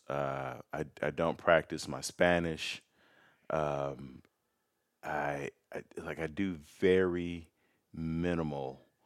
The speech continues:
when I don't get a good workout in. I don't wanna talk to other people. It just, I just feel unfulfilled. I feel sticky. Even if I take a shower, it's just not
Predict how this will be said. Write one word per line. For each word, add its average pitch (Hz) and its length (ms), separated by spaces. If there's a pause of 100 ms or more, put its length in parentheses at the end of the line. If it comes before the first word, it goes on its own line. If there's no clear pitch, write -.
(400)
when 78 720 (160)
I 71 180 (100)
don't 80 340
get 78 360 (540)
a 76 380
good 82 200
workout 76 600
in. 69 280 (1000)
I 73 120
don't 95 240
wanna 80 180
talk 87 360
to 78 120
other 85 140
people. 82 560
It - 80
just, 135 340
I 98 60
just - 180
feel 98 540 (1200)
unfulfilled. 98 840
I - 60
feel 95 320
sticky. - 540
Even 101 220
if 98 120
I 92 40
take - 220
a - 60
shower, 71 540
it's 71 120
just 85 220
not 78 260